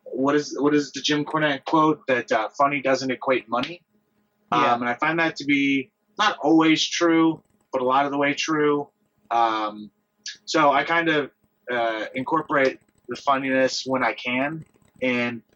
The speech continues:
Speaker 1: you know, obviously I'm not such a great guy all the time, so I don't want people to laugh along with me. Uh, I want them, I wanna, you know, I laugh at them.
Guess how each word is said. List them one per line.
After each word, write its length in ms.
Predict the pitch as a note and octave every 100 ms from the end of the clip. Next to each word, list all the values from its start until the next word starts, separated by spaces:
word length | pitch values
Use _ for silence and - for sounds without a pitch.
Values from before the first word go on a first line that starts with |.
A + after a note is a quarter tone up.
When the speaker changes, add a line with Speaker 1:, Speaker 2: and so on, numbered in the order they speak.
| _ _ -
Speaker 1:
you 100 | B2+
know, 420 | A2+ A2+ A#2 - -
obviously 680 | A#2+ A#2+ A#2+ - A#2+ A#2+ A2+
I'm 140 | A2+
not 240 | A#2 A2+
such 160 | - -
a 60 | A2
great 260 | A2 -
guy 220 | G#2 G#2+
all 180 | B2 C3+
the 60 | C3+
time, 420 | D#3+ D3+ D3+ C3
so 320 | - C3 A2+
I 80 | A2+
don't 120 | B2+
want 140 | B2 -
people 220 | C3 A2
to 60 |
laugh 280 | A2+ A#2 A2
along 200 | G#2+ G2+ C3
with 240 | F3 -
me. 260 | C3 C3 C3 - _ _ _ A#2
Uh, 260 | A#2 A2+ -
I 60 | B2+
want 220 | C3+ C3
them, 440 | B2+ B2+ B2+ B2 _ _ _ _ -
I 100 | A#2+
wanna, 360 | C3+ C3 A#2+ A2+
you 100 | C3+
know, 120 | A#2+ A2+
I 160 | A#2
laugh 260 | B2+ B2+ A#2+ A#2
at 120 | A2+
them. 240 | C#3 B2